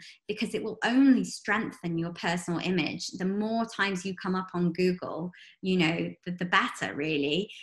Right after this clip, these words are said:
So if you, you know, another thing you could do actually is Google yourself and see how many of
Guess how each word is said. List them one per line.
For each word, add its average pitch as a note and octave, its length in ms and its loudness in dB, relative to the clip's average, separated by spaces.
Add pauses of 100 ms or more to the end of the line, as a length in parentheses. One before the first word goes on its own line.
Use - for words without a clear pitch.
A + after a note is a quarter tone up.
(120)
So G#3+ 100 2
if G#3+ 160 2
you, C4 340 6
you G#3+ 120 0
know, G#3 140 0
another A3 340 2
thing G3+ 260 -2
you F#3 100 -4
could F3+ 220 -2
do G#3+ 300 2
actually D#3+ 560 0
is F3 200 -4
Google G#3 300 0
yourself E3 560 -2
and F#3 100 0
see F#3+ 260 -4
how F#3+ 200 -2
many F3 240 2
of F3 80 -2